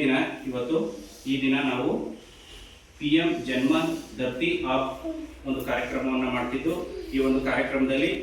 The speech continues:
ಎನ್ ಇ ಪಿ ಶಿಕ್ಷಣ ಕುರಿತು, ಅಂದ್ರೆ ರಾಷ್ಟ್ರೀಯ ಶಿಕ್ಷಣ ನೀತಿಯನ್ನ ಕುರಿತು ನಾವು ಎನ್ ಇ ಪಿಯಲ್ಲಿ ಏನೇನು ಕಾರ್ಯಕ್ರಮಗಳು ಬರುತ್ತೆ, ಅದರಿಂದ ನಮ್ಗೆ ಏನೇನು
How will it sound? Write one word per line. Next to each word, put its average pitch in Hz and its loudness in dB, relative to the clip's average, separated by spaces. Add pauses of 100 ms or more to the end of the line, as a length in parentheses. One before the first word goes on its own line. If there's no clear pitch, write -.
(400)
ಎನ್ 147 6
ಇ - 4
ಪಿ 202 0 (280)
ಶಿಕ್ಷಣ 147 -2 (140)
ಕುರಿತು, 127 -2 (140)
ಅಂದ್ರೆ 175 -2 (360)
ರಾಷ್ಟ್ರೀಯ 202 0 (140)
ಶಿಕ್ಷಣ 165 0 (500)
ನೀತಿಯನ್ನ 147 2
ಕುರಿತು 143 -2 (120)
ನಾವು 135 2 (560)
ಎನ್ 139 6
ಇ - 8
ಪಿಯಲ್ಲಿ 151 4 (160)
ಏನೇನು 165 4 (120)
ಕಾರ್ಯಕ್ರಮಗಳು 135 0
ಬರುತ್ತೆ, 123 -4 (300)
ಅದರಿಂದ 156 6
ನಮ್ಗೆ 147 2
ಏನೇನು 165 4